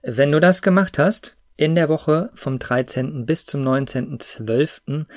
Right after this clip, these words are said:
zweitausendeinundzwanzig, dann geht die Verlosung bis zum neunzehnten zwölften zweitausendeinundzwanzig um vierzehn Uhr. Dann deaktiviere ich die Kommentare und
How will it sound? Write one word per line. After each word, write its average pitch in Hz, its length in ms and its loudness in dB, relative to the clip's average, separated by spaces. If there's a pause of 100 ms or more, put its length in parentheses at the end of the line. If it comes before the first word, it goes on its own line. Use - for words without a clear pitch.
(240)
zweitausendeinundzwanzig, 120 1700 -4 (440)
dann 139 600 2 (240)
geht - 380 2
die 143 80 -4
Verlosung 127 480 2
bis 139 180 0
zum 127 300 -4
neunzehnten 165 960 0
zwölften 131 640 -4
zweitausendeinundzwanzig 117 1120 -4
um 120 120 -8
vierzehn 185 420 -2
Uhr. 175 360 2 (360)
Dann 123 180 -6
deaktiviere 131 640 2
ich 135 120 0
die 120 100 -6
Kommentare 127 800 -2
und 135 400 2